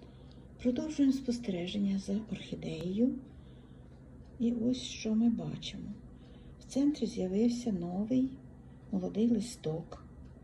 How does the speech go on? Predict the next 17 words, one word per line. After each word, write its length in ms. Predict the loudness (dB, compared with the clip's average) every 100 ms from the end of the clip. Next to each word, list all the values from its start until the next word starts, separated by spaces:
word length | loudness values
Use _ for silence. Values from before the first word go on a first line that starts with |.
| -18 -16 -16 -18 -8 -4
Він 160 | -2
навіть 300 | -2 -4 -6
такого 320 | -6 -6 -6
темнішого 600 | -4 -4 -4 -6 -6 -6 -6 -2
кольору, 280 | 2 2 2
навіть, 560 | -6 -8 -10 -10 -10 -6
можна 220 | -6 -8
сказати, 340 | -10 -8 -8
з 80 | -6
вишневим 520 | -6 -4 -4 -4 -4
відтінком. 760 | -4 -6 -8 -2 0 -2 -6 -12 -14 -18 -18 -16 -16 -16 -8
Це 140 | -8
попередній 580 | -8 -8 -4 0 2 2
листочок, 500 | 0 -2 -6 -6 -10 -8
теж 240 | -8 -6 -6
гарно 280 | -4 -2 0
виріс. 640 | 2 4 4 0 -4 -12